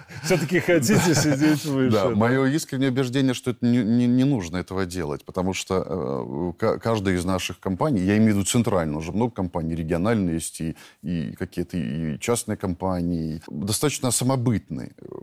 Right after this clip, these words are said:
Speaker 2: Ху-, хотя, ко-, конечно, вы не таких масштабов, как, э, мы, по совершенно объективным, э, причинам. И мне это нравится. Несмотря на то, что мы работаем вместе, вы абсолютно верно сказали, мы обмениваемся материалами, не стесняясь, и по некоторым направлениям абсолютно работаем как одна,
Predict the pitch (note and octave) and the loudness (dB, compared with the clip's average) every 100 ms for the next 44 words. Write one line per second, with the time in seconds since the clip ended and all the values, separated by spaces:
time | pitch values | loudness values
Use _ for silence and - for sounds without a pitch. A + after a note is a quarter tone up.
0 | - - - - G2+ - C#3 G#2+ - G2 | -14 -14 -16 -10 -4 2 2 2 0 -2
1 | D2 G#2+ A#2+ - F#2 F#2+ F2+ F#2 G#2+ - | 0 2 0 0 -2 0 0 -2 -4 -6
2 | F2+ - G2 D#2+ D#2 - F2+ - - F2+ | -6 -4 -4 -2 -6 -10 -14 -10 -6 0
3 | G2 B2+ F2 F2 - - - F2 F2+ - | 0 0 -2 -6 -8 -20 -12 -8 -6 -2
4 | A2+ F#2+ F2 - G#2 G2 F#2+ - - _ | 0 0 -2 -6 -2 0 0 -4 -12 _
5 | E2+ F2 E2+ G2+ - F#2+ D#2+ G2+ A2 B2 | -10 -10 -6 -6 -2 -2 2 2 2 0
6 | A2 A#2+ A#2 F#2 D2+ - - F2 G#2 A#2+ | 0 2 2 0 -2 -8 -10 -6 -2 0
7 | A2+ G#2+ G#2+ - G2 G2+ G2 F#2+ F#2+ F#2 | 0 0 -2 -2 0 2 0 0 0 2
8 | A#2 B2+ - E2 E2 G2 G2+ F2+ F#2 E2 | 0 0 -4 -6 -2 -2 -2 -2 -2 -2
9 | D#2 - - D#2 D#2 C#2 _ D#2 E2+ F2 | -4 -8 -10 -8 -8 -8 _ -6 -2 0
10 | F2+ E2+ F2 D2+ E2 - F#2 A2+ G#2 F2+ | 0 -2 -4 -6 -8 -4 -2 0 0 -2
11 | F2 - F2+ D#2+ D#2+ E2+ - - - - | -4 -6 -10 -6 -4 -4 -8 -14 -16 -2
12 | G2+ G#2+ - F#2+ G2 - G2 G#2 G2+ F2+ | 0 0 -2 -4 -2 0 0 2 0 -2
13 | - C#3 D3+ G2+ G#2 G2 F#2+ F2 F#2 G2 | 0 0 2 0 2 0 0 -4 -4 -4
14 | E2+ G2+ | -4 -4